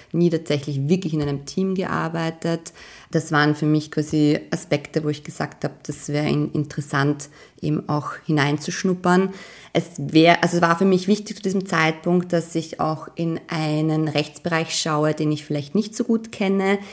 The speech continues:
damit ich auch wieder gefordert bin und wieder etwas dazulernen kann. Und somit habe ich mich entschlossen, tatsächlich in einem Unternehmen als Juristin anzufangen,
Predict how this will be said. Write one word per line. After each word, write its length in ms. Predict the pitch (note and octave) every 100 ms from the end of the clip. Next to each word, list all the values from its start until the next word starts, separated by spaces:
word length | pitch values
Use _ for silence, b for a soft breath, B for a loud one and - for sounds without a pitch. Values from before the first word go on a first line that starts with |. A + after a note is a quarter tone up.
| B -
damit 360 | E3+ F3+ F3+
ich 180 | F#3 -
auch 240 | D#3+ D#3 - b b
wieder 500 | D#3+ D#3+ F3+ G#3+ G#3
gefordert 640 | G3+ F#3 F3 E3+ F3+ F3+ -
bin 260 | F#3+ F#3+
und 260 | F#3 E3+ E3
wieder 180 | F3+ E3+
etwas 260 | - D#3
dazulernen 680 | - D3+ - G#3 F#3+ F#3 G3
kann. 400 | - F3+ G3 B3 B B B B B -
Und 400 | G3+ G3 G3 G3+
somit 400 | - G#3+ G#3+ F3
habe 200 | D#3+ E3
ich 140 | G3
mich 400 | G#3 G#3 G3+ - -
entschlossen, 1040 | F3+ F3+ E3 D3+ D#3 - - G3+ G#3+ B3+ - - _ _ -
tatsächlich 840 | F3 - E3+ E3+ - G3 G3 -
in 240 | - F#3 -
einem 240 | E3+ E3+
Unternehmen 840 | F3 D#3 - D#3+ F3 F3 G3 A3+ - - -
als 200 | E3 -
Juristin 400 | F3 F#3+ G3 G#3
anzufangen, 840 | F#3+ F#3 G#3+ - G3 F#3+ G#3 C#4+